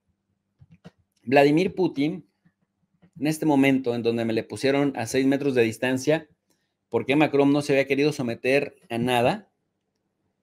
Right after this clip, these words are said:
eh, en, en este, en este momento, esto fue poco antes de la invasión de Rusia, y nadie fue, por cierto,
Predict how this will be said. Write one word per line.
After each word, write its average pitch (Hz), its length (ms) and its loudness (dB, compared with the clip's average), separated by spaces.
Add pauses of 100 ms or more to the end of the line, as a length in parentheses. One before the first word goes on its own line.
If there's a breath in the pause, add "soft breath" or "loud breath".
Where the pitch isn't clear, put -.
(1400)
eh, 156 440 12 (360 loud breath)
en, 151 180 2
en 190 280 4
este, 190 320 2
en 170 100 4
este 196 240 2
momento, 156 460 0
esto 190 260 2
fue 208 220 4
poco 196 340 2
antes 185 240 -2
de 156 100 2
la 147 80 -2
invasión 143 400 -2
de 156 100 -2
Rusia, 196 480 -6 (1900)
y 156 340 4
nadie 151 400 4
fue, 143 140 -2
por 143 140 0
cierto, 156 520 2